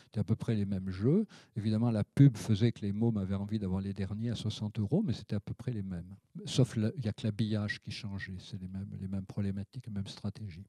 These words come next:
Donc ça, c'était l'ancien monde. Alors qu'est-ce qui a changé maintenant ? C'est que aujourd'hui, les jeux vidéo sont, tenez-vous bien, gratuits. Tous les jeux vidéo sont gratuits. Vous, vous tapez Fortnite, vous y jouez gratuitement, mais vous pouvez y jouer, euh, trois cents heures, si vous voulez,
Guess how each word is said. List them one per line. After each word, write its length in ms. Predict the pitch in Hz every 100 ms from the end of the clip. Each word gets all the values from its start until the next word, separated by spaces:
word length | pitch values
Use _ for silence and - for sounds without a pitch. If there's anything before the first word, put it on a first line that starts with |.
| _
Donc 180 | 143 143
ça, 140 | 220
c'était 280 | 226 170 156
l'ancien 380 | 147 139 - 127
monde. 460 | 113 101 95 95 110 -
Alors 160 | 120 120
qu'est-ce 220 | 196 -
qui 80 | 165
a 40 |
changé 360 | - 135 113 113
maintenant ? 360 | 104 - 190
C'est 200 | 226 143
que 200 | - 135 123 - - -
aujourd'hui, 560 | 139 135 120 120 185 220
les 140 | 127
jeux 140 | 120 135
vidéo 480 | 123 107 113 185
sont, 360 | 196 - 151 190
tenez-vous 460 | - 120 120 107 95
bien, 240 | 139 156
gratuits. 560 | 139 139 - 131 139 - _
Tous 220 | 220 254
les 180 | 240 139
jeux 180 | 104 147
vidéo 440 | 131 120 120 165
sont 300 | 226 - 156
gratuits. 540 | - 143 143 - 123 139 -
Vous, 220 | 104 101 98
vous 160 | 98
tapez 360 | - 104 110 101
Fortnite, 720 | 110 101 107 131 262 240 -
vous 280 | 107 107 107
y 100 | 107
jouez 200 | 131 170
gratuitement, 580 | 123 127 131 - 170 240
mais 100 | 131
vous 80 | 107
pouvez 360 | - 101 107
y 40 | 101
jouer, 460 | 98 98 131 160
euh, 240 | 117 95 95 - -
trois 160 | 147
cents 380 | 139 127 117 104
heures, 220 | 214 165
si 160 | - 123
vous 120 | 113
voulez, 460 | 98 104 208 262